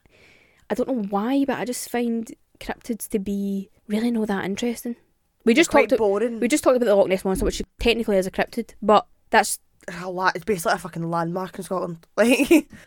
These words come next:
Speaker 1: Aye, it's, like, one of the eight wonders of the world here.
Speaker 2: Mm-hmm.
Speaker 1: But I don't know why, like, see Bigfoot and all that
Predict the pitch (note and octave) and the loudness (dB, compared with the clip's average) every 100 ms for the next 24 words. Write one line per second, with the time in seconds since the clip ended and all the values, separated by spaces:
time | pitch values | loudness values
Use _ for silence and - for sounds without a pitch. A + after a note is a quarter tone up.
0 | - G3+ F#3 - F#3 - G3+ F#3+ F#3 F3+ | -4 0 0 2 0 2 0 0 2 2
1 | F#3 F3+ F3+ F3+ F3 F#3 G3+ G#3 G#3+ C4+ | 0 0 -2 -2 0 -2 -4 -6 -4 -4
2 | C4 G#3+ - _ - G#3+ B3 A3+ G#3+ G3 | 2 2 2 _ -10 -6 -4 -2 -2 0
3 | G#3+ C4 A#3+ - G3 F#3+ F#3+ - G#3 G3+ | 4 4 4 2 0 0 -2 -2 0 0
4 | - _ _ _ G3+ F#3+ G3 F#3+ F#3+ | -4 _ _ _ -8 -4 -4 -4 -6